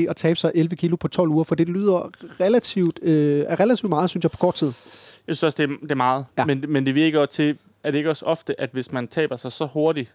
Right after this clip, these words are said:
Speaker 2: så har man måske også meget at give af?
Speaker 1: Jo, helt
Speaker 2: Jeg tænker,
Speaker 1: klart.
Speaker 2: hvis man er normal, nu ser jeg på dig, hvis du tabte dig elleve kilo på tolv uger, så vil jeg, så vil jeg sige, "Hey, hey mate,
Speaker 1: Ja.
Speaker 2: er du okay?"
Speaker 1: Ja. Og du, øh,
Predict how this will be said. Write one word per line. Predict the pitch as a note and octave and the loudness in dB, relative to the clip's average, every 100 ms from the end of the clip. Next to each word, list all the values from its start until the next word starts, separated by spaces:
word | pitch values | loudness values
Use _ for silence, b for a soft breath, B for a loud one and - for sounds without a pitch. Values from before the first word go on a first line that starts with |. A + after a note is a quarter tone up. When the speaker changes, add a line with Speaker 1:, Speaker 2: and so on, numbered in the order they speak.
| _ | _
Speaker 2:
så | - B2 | -12 -8
har | C#3+ C#3 | -4 -2
man | A2+ | -4
måske | A2+ - C3 | -8 -4 -4
også | B2+ - | -4 -6
meget | C3 A#2+ B2+ | -4 -2 -2
at | B2 | -4
give | E3 C3+ | -2 -2
af? | G#2 _ _ _ _ _ _ _ _ - | -4 _ _ _ _ _ _ _ _ 0
Speaker 1:
Jo, | G#3+ D4 - | 2 0 -10
helt | |
Speaker 2:
Jeg | - | -2
tænker, | D4 - | 0 2
Speaker 1:
klart. | D3 | 2
Speaker 2:
hvis | C3 - | 0 -2
man | C3+ | -4
er | A#2+ | -2
normal, | A#2+ C#3+ E3+ A#2 A2+ | -2 0 0 -2 -6
nu | B2+ | -4
ser | D3 | -2
jeg | A2+ | -2
på | |
dig, | A2+ A#2 D3+ | -2 -4 -6
hvis | C#3+ B2+ | -12 -10
du | D#3 | -8
tabte | - D#3 F#3 | -4 -4 -4
dig | |
elleve | C#3 D#3 | -6 -6
kilo | D3 C#3+ C#3 | -8 -8 -6
på | |
tolv | C3 C#3 | -4 -4
uger, | B2+ A#2+ | -2 -2
så | D#3+ | -2
vil | C#3+ | -2
jeg, | A#2 | -2
så | - D3 | -4 -2
vil | B2+ | -2
jeg | A2+ | -4
sige, | A#2+ | -8
"Hey, | A#2 C3 A#2 - _ _ b b b b b b _ _ _ | -4 -4 -4 -10 _ _ b b b b b b _ _ _
hey | C#3 | -4
mate, | A#2+ A2+ A#2+ _ - | -2 -4 -6 _ -2
Speaker 1:
Ja. | E3 | -2
Speaker 2:
er | C#3 | 2
du | C3+ | 0
okay?" | C#3 C#3+ C3+ - | 2 0 -2 -2
Speaker 1:
Ja. | D3+ - _ _ _ _ | -2 -4 _ _ _ _
Og | F3+ | -2
du, | G3+ - | -2 2
øh, | F3+ | 2